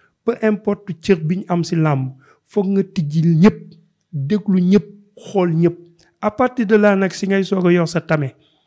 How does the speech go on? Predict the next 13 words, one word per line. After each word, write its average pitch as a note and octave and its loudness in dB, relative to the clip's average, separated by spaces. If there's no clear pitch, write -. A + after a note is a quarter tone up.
si - -4
ngay G3+ 4
soog G3 0
a - 4
yor F#3+ 4
sa - 2
filtre, D#3+ 0
xam G3+ -2
kan G#3 -2
nga G#3+ 2
war G#3+ 8
a F#3 8
déglu, D#3+ 4